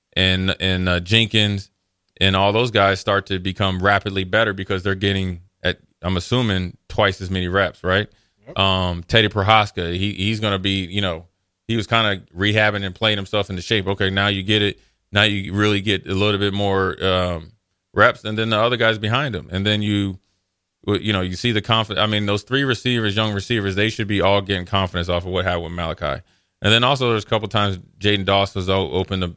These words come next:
Speaker 1: the pass was a little off, off target. So these guys are getting open. So let, the one thing about it, which has nothing to do with the game come Saturday, but what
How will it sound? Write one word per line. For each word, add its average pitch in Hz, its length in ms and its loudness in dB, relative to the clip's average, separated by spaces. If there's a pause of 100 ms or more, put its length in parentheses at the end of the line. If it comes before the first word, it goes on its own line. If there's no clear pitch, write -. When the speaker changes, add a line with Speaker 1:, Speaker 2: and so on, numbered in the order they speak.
(120)
Speaker 1:
the - 80 -10
pass 98 280 2
was 92 100 -8
a 95 60 -4
little 95 240 0
off, 90 240 0
off 90 160 0
target. 95 460 -2 (400)
So 104 80 2
these 107 120 2
guys 143 240 4
are 120 60 -2
getting 107 240 -2
open. 90 300 -6
So 104 140 -2
let, 107 360 -2
the 110 80 2
one 156 220 -2
thing 113 260 -2 (340)
about 92 380 0
it, 73 80 -6
which 95 140 -4
has 95 180 -2
nothing 110 200 0
to 110 80 -2
do 104 200 -2
with 98 180 -2 (880)
the 98 60 0
game 104 240 0
come 92 140 -6
Saturday, 95 320 0
but 90 120 -4
what 90 180 -4